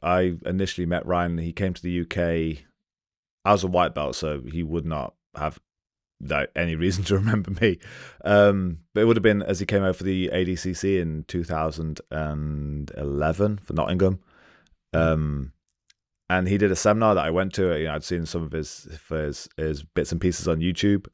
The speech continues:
Speaker 1: uh, for triangles, weirdly enough. And back then, I didn't realize the importance of some of the stuff he was saying until I met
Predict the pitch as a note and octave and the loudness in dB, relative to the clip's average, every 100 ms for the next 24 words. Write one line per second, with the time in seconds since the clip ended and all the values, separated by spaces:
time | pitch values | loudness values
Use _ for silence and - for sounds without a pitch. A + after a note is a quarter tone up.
0 | - D2 - D#2+ D#2+ E2+ D#2+ C2+ C2+ - | -6 -4 -4 -4 0 2 2 -2 -6 -10
1 | _ _ E2+ E2 C#2 D2 D2 - - - | _ _ -2 0 -2 -4 -6 -8 -20 -20
2 | - - _ _ F2+ F#2 F2+ F2 F2+ E2+ | -20 -20 _ _ 6 6 6 2 0 -4
3 | - _ _ _ _ _ _ _ _ _ | -12 _ _ _ _ _ _ _ _ _
4 | _ _ _ - - A#2 - - G#2 A#2+ | _ _ _ -4 4 6 6 4 4 4
5 | A2 _ _ _ _ _ _ _ - F#2 | -2 _ _ _ _ _ _ _ 0 0
6 | F#2 A2+ A2 G2+ G#2 G2 F#2 F#2 F2 G2 | 4 2 2 4 4 4 2 -2 -2 0
7 | G2 F#2 F2+ F#2 F2+ - F2 F2+ E2+ - | 0 0 -4 -4 -4 -4 -4 -2 -2 0
8 | F#2 E2 D#2 E2 E2 D#2+ - | 0 0 -2 -2 -2 -2 -6